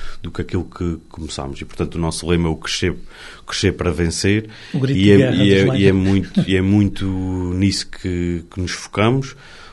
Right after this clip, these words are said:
Speaker 1: Ou seja, a mim interessa-me muito que olhar para uma equipa de infantis em que numa primeira prova teve cinco derrotas e uma vitória,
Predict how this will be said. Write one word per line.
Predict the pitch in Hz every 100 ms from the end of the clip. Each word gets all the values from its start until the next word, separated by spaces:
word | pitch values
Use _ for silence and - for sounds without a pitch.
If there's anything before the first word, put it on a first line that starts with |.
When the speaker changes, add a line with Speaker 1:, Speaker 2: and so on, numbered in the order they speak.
| -
Speaker 1:
Ou | 85
seja, | - 92 87 82
a | 90
mim | 92 101 101
interessa-me | 92 90 101 - 90
muito | 90 98 117 107 110
que | - 98 92 85 - - - - - _
olhar | - 80 90 101 101
para | - 98
uma | 98 98
equipa | 98 92 101
de | 95
infantis | 92 95 87 101 98 85
em | 87 85
que | -
numa | 90 87
primeira | 87 92 92
prova | - 104 101 85 87
teve | 95 85 - 87 85
cinco | 82 - 92 -
derrotas | 87 80 101 95 92 85
e | 90
uma | 90 92
vitória, | 92 90 107 113 123 135